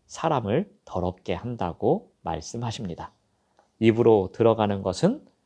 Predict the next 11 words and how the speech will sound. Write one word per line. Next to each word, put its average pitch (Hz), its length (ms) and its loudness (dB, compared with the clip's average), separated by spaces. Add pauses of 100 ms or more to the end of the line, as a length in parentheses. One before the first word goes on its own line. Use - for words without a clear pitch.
(540)
몸에만 156 760 0
영향을 185 460 2
주지만 92 460 -8 (460)
마음에서 185 540 4
나오는 110 480 2
것들은 98 640 -2 (340)
사람의 120 720 -2
전 107 400 -2
인격에 165 600 2
영향을 160 540 -2
주기에 85 420 -6